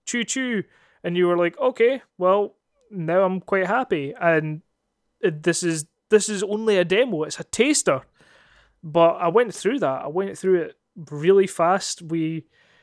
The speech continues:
uh, my friend came up, and the two of us and my wife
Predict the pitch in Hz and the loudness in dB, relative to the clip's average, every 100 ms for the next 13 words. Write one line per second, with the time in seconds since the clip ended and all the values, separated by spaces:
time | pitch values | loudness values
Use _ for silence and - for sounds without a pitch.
0 | _ _ 160 156 151 151 151 151 170 151 | _ _ 0 4 4 4 0 -4 -8 -4
1 | 185 180 180 185 175 175 175 - - 170 | -2 -2 -2 -4 -2 0 0 -4 -12 -2
2 | 160 156 156 151 147 - _ _ _ _ | 2 2 2 -6 -8 -12 _ _ _ _
3 | 170 - 175 165 165 - - 156 151 147 | -12 0 2 4 2 2 -4 -2 0 0
4 | 147 143 135 _ _ 147 139 143 160 156 | -4 -8 -10 _ _ -6 -2 0 0 0
5 | - - | -4 -16